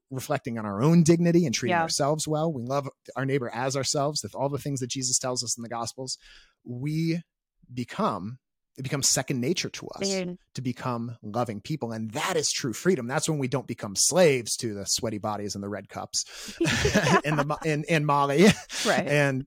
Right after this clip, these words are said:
Speaker 1: and all those sorts of things, or, or fame, or any of the things we've talked about. So,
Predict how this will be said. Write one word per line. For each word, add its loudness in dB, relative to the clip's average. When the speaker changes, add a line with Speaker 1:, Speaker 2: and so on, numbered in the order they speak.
Speaker 1:
and -2
all 0
those 0
sorts -4
of -12
things, -4
or, -2
or -2
fame, -6
or -4
any -4
of -6
the -8
things -10
we've -14
talked -8
about. -16
So, -2